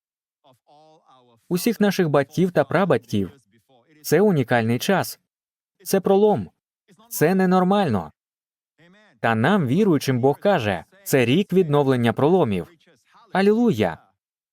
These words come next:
Амінь! Слава Господу! Я вірю,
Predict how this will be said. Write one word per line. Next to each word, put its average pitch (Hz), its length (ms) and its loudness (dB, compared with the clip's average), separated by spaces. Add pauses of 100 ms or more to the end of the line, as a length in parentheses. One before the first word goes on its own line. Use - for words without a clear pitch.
(240)
Амінь! 147 420 -2 (960)
Слава 185 280 2
Господу! 107 540 -2 (800)
Я 135 220 0
вірю, 120 460 -2